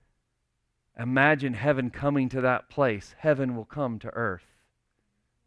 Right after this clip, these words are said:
Heaven will come to earth.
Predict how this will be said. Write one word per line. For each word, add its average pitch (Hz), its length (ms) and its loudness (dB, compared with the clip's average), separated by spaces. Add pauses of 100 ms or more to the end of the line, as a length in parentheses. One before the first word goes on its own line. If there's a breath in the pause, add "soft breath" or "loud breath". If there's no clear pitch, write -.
(1200)
Heaven 147 380 -2
will 123 80 -6
come 135 320 -2
to 120 60 -8
earth. 110 460 -4